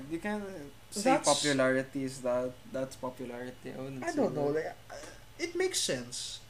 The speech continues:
Speaker 2: This makes a little more sense in terms of, like, the popular. Maybe they're considering, like, outside, um,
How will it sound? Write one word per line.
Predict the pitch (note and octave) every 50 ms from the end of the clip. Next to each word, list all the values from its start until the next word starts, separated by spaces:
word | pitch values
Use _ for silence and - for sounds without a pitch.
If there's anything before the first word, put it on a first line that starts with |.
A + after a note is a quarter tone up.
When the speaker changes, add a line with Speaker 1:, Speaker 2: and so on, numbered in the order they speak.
| - -
Speaker 2:
This | F3+ A3 C#4 - -
makes | F4 E4+ E4+ -
a | B3+
little | A3+ A3 A3 G3
more | F3+ E3 D#3
sense | - - A#2 A#2 A#2+ - - - - - - - - - - - -
in | D#3+ D#3 D3
terms | E3 D#3 D3+ D3+
of, | D3+ C#3 C3+
like, | C3+ C3 B2+ - - - - - - - - - - - - -
the | - D3+
popular. | D3 D3 C3+ C3+ - C#3 C3 C3 C3 - - - - - - - - - -
Maybe | G#3+ D4+ G4+ A4+ A4+ A4+
they're | G#4 G4
considering, | G4 - C#4+ A#3+ B3 B3+ G#3+ B3 A#3+ A3+ G#3+
like, | F3+ E3 - - -
outside, | D#3+ D#3 D#3 - - D#3+ C#3+ C3+ C3 B2+ B2 B2+ C3 B2+ C#3 C#3 D3+
um, | D3 C#3+ C3+ C3